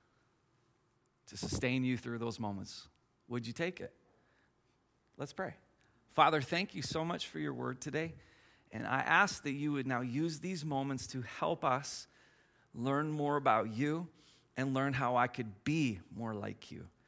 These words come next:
I ask today that in the topic we're about to discuss, you will teach us, Holy Spirit. Allow us to see nothing less than what God needs from me.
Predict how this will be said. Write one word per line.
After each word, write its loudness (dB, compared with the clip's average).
I -2
ask 0
today 0
that 2
in -2
the -4
topic -2
we're -2
about 0
to -12
discuss, 0
you -2
will -2
teach -4
us, -6
Holy -6
Spirit. -10
Allow -2
us 0
to -8
see -6
nothing -4
less -6
than -6
what -4
God 0
needs -2
from -6
me. -6